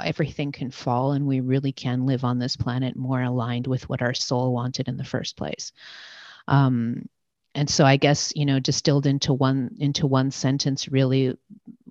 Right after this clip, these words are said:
what I do is I help people accelerate through that process of spiritual awakening. Um, it's happening to everyone, really. Uh, on,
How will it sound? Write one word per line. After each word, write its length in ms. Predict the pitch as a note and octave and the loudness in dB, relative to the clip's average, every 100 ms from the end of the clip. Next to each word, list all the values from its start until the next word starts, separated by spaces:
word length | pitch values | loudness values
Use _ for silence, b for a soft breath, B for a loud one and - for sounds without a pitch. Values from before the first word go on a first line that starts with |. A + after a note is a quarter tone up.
| - | -14
what 300 | - C3+ C3 | -2 2 2
I 220 | B2+ C3 | 4 2
do 220 | C3 C3 C3 | 2 2 2
is 260 | B2+ - B B B | 0 -4 B B B
I 140 | - C#3+ | 0 0
help 480 | A2+ - C#3+ B2+ - | -2 0 0 2 -2
people 340 | - C3+ C#3 B2 | -4 -6 -2 -2
accelerate 640 | - - B2+ B2 B2+ - | -4 -2 0 2 0 -2
through 140 | C3+ | -6
that 180 | B2+ - | -6 -6
process 420 | - - - - | -4 -4 -6 -10
of 80 | - | -10
spiritual 560 | - - - - - B2+ | -8 -6 -6 -6 -4 -2
awakening. 520 | B2+ C3 - - - _ _ B B B B B - | -2 -6 -8 -12 -14 _ _ B B B B B 2
Um, 420 | C#3 B2 B2+ A#2 | 2 4 0 -2
it's 160 | - - | -4 2
happening 460 | C3 C3+ C#3+ B2 C3+ | 4 4 2 -2 -4
to 180 | - | -2
everyone, 440 | C3 B2 A#2 A#2+ A#2 | -2 0 0 0 0
really. 580 | B2 A#2+ A2+ A2+ A#2 - C3+ | 2 2 0 -2 -4 -4 -4
Uh, 120 | A#2+ | 0
on, 160 | C3+ | 2